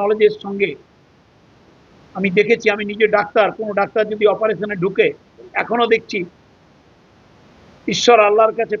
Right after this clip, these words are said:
প্রার্থনা করে বলে যেন আমার পেশেন্ট ভালো থাকে। আমিও উপরওয়ালাকে প্রার্থনা করছি,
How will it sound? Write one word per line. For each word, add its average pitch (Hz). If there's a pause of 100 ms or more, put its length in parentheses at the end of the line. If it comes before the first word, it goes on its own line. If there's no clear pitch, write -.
প্রার্থনা 208
করে 220 (100)
বলে 208
যেন 208
আমার 202
পেশেন্ট 180
ভালো 165
থাকে। - (1500)
আমিও 226 (3250)
উপরওয়ালাকে 214
প্রার্থনা 208
করছি, 190